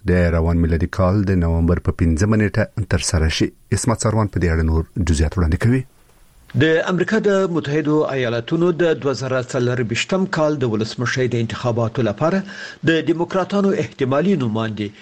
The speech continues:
Speaker 2: کامیلا هاریس د سه شنبې په ورځ په ایکس پاڼه یا پخواني ټویټر کې لیکلي چې هغه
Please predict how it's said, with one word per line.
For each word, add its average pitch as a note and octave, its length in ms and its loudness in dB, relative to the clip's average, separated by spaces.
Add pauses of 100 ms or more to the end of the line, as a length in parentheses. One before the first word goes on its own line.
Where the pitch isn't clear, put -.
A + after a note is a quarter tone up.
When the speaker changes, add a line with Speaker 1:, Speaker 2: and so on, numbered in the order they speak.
(440)
Speaker 2:
کامیلا F3+ 400 2 (200)
هاریس A#2+ 360 0 (140)
د C3+ 120 2 (100)
سه G3+ 120 2
شنبې A#2 440 -2
په B2 100 -4
ورځ A2+ 260 -2
په C3+ 100 0 (200)
ایکس - 180 -6
پاڼه D#3 280 0 (340)
یا C#3+ 240 2
پخواني B2+ 460 -4
ټویټر F#3+ 440 -2
کې F3 160 0
لیکلي D3 260 0
چې C#3+ 160 -2 (440)
هغه D#3+ 220 2